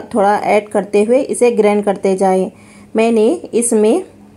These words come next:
थोड़ा थोड़ा दूध ऐड करते हुए इसे अच्छे से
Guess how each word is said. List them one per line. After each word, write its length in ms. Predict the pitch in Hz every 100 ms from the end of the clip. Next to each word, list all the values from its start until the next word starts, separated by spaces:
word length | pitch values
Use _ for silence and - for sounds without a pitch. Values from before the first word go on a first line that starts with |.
| - - - - - - - - 247
थोड़ा 140 | 226
थोड़ा 220 | 233 214
दूध 220 | 208 233 233
ऐड 240 | 208 208
करते 340 | 220 208 208 208
हुए 200 | 214 320
इसे 400 | 320 220 214 240
अच्छे 300 | 196 - 208
से 260 | 240 320